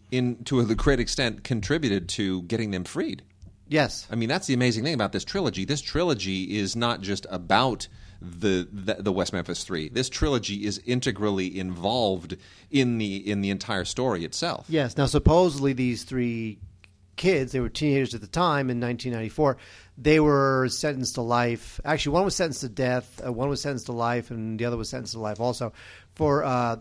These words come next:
Speaker 2: these horrible, grisly killings of these three kids. And it was part of a satanic ritual, and a lot of, a lot of just really gruesome facts came out during this case. It was really horrible. And, uh, this documentary was made, and, uh, it turns out that, uh, the documentary, as Wade said, was integral in getting, in getting them off.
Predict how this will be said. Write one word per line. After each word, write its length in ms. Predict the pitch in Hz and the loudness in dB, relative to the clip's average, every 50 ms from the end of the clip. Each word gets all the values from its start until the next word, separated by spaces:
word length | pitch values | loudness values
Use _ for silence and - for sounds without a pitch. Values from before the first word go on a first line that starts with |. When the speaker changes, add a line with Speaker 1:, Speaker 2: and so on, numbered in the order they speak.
| - - - | -8 -10 -6
Speaker 2:
these 180 | 139 127 113 92 | -4 -4 -4 -2
horrible, 340 | 95 135 185 214 190 151 127 | -2 0 0 2 2 0 0
grisly 360 | - 123 139 160 139 120 120 | 0 0 0 0 0 0 -4
killings 360 | 107 - 147 160 156 127 107 | -4 -2 0 0 0 0 0
of 80 | 104 110 | -2 -4
these 180 | 107 110 104 - | -6 -6 -6 -6
three 200 | - 135 135 123 | -6 -6 -6 -4
kids. 440 | - 135 139 127 110 95 - - - - - - - - _ _ | -2 0 0 0 -2 -4 -8 -12 -14 -18 -20 -20 -20 -20 _ _
And 460 | - 143 131 127 123 123 123 120 120 120 | -8 -4 -2 0 0 0 0 0 0 0
it 40 | |
was 120 | 120 120 113 | 0 -2 -2
part 200 | - 135 127 120 | -2 -2 -2 -2
of 60 | 117 | -2
a 40 | 110 | -4
satanic 460 | - 127 120 - 127 113 113 110 - | -6 -8 -8 -6 -6 -6 -6 -6 -2
ritual, 680 | 143 196 202 - 185 180 170 160 156 151 151 147 151 147 | 0 0 0 2 2 2 4 4 4 4 4 2 2 2
and 100 | 131 120 | 0 0
a 40 | |
lot 180 | 117 120 120 120 | 0 -2 -2 -2
of, 200 | 120 110 98 - - - | -2 -4 -6 -10 -10 -8
a 60 | 127 | -6
lot 220 | 127 135 139 135 | -4 -2 0 0
of 80 | 127 113 | -2 -2
just 200 | 117 120 104 104 | -4 -4 -6 -4
really 260 | 131 180 214 190 143 | -4 -2 -2 0 -2
gruesome 360 | - 135 127 131 123 127 110 | -2 -2 -2 -2 -2 -4 -8
facts 340 | - - 127 120 123 - - | -6 -4 -4 -4 -4 -4 -6
came 160 | - 147 117 | -8 -6 -4
out 140 | 117 117 110 | -4 -4 -4
during 180 | - 127 110 107 | -4 -4 -4 -4
this 140 | 104 - | -6 -8
case. 200 | - - 123 110 | -6 -6 -6 -4
It 40 | 101 | -4
was 80 | 110 123 | -2 -2
really 140 | 190 185 127 | 0 0 2
horrible. 360 | 107 120 143 143 120 107 - - - - - - - - - - | 2 4 4 4 4 2 -2 -6 -14 -18 -18 -20 -20 -20 -10 -4
And, 240 | - 165 151 151 147 | 0 2 4 4 6
uh, 80 | 151 147 | 6 4
this 160 | 147 143 - | 4 4 4
documentary 460 | - 190 208 202 165 170 202 240 262 | 6 6 6 6 4 4 4 4 4
was 140 | 196 139 110 | 2 0 0
made, 280 | 117 120 120 127 151 170 | 0 0 0 0 2 2
and, 260 | 156 147 151 151 160 | 2 2 2 4 6
uh, 40 | 160 | 6
it 160 | 156 156 151 | 6 6 4
turns 260 | - 175 190 180 156 | 2 0 2 4 4
out 240 | 175 180 196 190 - | 4 4 2 2 2
that, 280 | 170 156 151 151 - | 2 2 2 2 0
uh, 100 | 165 156 | 0 0
the 80 | 143 143 | 0 2
documentary, 440 | 131 151 156 151 - 147 160 175 180 | 2 2 2 2 2 2 2 4 2
as 80 | 156 135 | 2 4
Wade 200 | 156 165 151 - | 4 2 2 2
said, 180 | - 196 220 | 0 0 2
was 160 | 202 180 123 156 | 2 2 2 2
integral 300 | 208 240 208 156 143 147 | 2 2 2 4 4 2
in 80 | 143 | 2
getting, 320 | 123 135 143 165 175 170 131 | 2 2 2 2 0 -2 -2
in 140 | 143 143 | -2 0
getting 180 | 131 165 175 165 | 2 2 2 2
them 80 | 156 165 | 2 2
off. 360 | - 269 277 170 - - | 2 2 0 -2 -4 -6